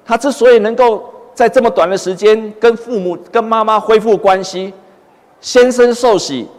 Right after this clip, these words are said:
都是，当然她自己很愿意，可是我可以跟你讲，都是小组帮助她的，都是小组帮助她的。所以在座弟兄姐妹，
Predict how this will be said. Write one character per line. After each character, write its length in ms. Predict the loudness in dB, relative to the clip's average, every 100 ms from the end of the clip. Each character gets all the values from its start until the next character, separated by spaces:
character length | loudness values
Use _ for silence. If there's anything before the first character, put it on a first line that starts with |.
| -20 _ _ _
都 420 | 4 6 6 2
是， 400 | -2 -4 -4 -4 -10 -20 _
当 120 | -2
然 140 | -2 -4
她 140 | -4
自 140 | -6 -10
己 100 | -8
很 220 | -8 -4
愿 200 | -4 -4
意， 220 | -8 -12 _ _ -6
可 100 | -2
是 140 | 2
我 100 | 2
可 100 | 2
以 60 | 0
跟 160 | 0 -4
你 80 |
讲， 240 | -2 -2 -2 -8 -20 _
都 240 | 2 4
是 160 | 2 -4
小 260 | -4 -2 -2
组 160 | -4 -8
帮 160 | -8 -8
助 160 | -14
她 220 | -14 -16
的， 80 | -16 -20 _ _ _ _ _ _ _ _ _ _ _ 2
都 180 | 4 4
是 160 | 0
小 220 | -4 -2
组 160 | -2 -4
帮 200 | -4 -4
助 140 | -6
她 240 | -10 -8 -8
的。 100 | -8 -16 _ _ _ _ _ _
所 180 | 0 2
以 60 |
在 180 | 4 2
座 140 | 2
弟 160 | 0 -2
兄 220 | 0 -2
姐 180 | -2 -2
妹， 320 | 0 -2 -4